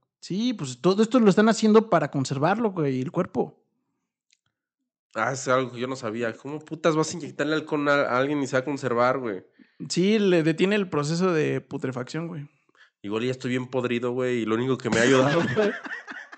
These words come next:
Speaker 2: lo único que me ha salvado es chelear diario, güey. Un,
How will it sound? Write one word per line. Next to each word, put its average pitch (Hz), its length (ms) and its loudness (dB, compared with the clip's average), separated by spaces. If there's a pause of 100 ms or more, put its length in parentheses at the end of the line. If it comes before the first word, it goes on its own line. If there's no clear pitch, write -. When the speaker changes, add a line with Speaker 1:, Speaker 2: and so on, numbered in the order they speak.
(400)
Speaker 2:
lo 147 120 2
único 185 240 0
que 165 100 0
me 170 60 2
ha 170 60 -2
salvado 165 800 2 (1600)
es 110 360 -6 (360)
chelear 110 360 0
diario, 107 420 -2
güey. 104 280 -4
Un, 98 500 -10